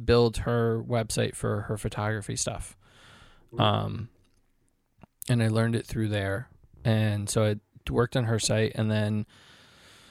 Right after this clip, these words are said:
Speaker 1: um, I worked on, uh, it was WordPress. So it wasn't even a website yet. So it was WordPress. So it started as a WordPress blog because my ex-wife decided to start her own blog. So I was like, "Oh, I'll do, I,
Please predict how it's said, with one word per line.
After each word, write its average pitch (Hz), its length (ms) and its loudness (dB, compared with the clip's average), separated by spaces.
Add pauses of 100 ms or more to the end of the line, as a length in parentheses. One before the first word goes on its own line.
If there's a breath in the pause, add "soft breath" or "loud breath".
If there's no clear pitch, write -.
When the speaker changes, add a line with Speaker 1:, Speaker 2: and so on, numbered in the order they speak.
(200 soft breath)
Speaker 1:
um, 98 580 0 (1120)
I 123 100 6
worked 120 300 4
on, 107 440 2
uh, 139 1300 -4 (420)
it 147 100 6
was 175 180 12
WordPress. 165 640 4 (140)
So 143 120 6
it 151 60 8
wasn't 208 220 8
even 180 120 8
a 127 60 6
website 120 360 6
yet. - 180 -6 (200)
So 143 140 6
it - 20 8
was 127 160 2
WordPress. 139 440 0
So 123 280 6
it 104 60 0 (280 loud breath)
started 160 220 6
as 139 100 6
a 123 40 6
WordPress 123 560 4
blog 107 340 2
because 113 280 0
my 110 120 2
ex-wife 107 400 0 (440)
decided 107 340 0
to - 80 -4
start 104 240 0
her 104 180 0
own 104 140 0
blog. 101 320 -2
So 104 200 2
I 104 120 4
was 110 100 -4
like, 165 140 0
"Oh, 339 120 2
I'll 269 180 4
do, 110 360 -2 (300)
I, 208 120 0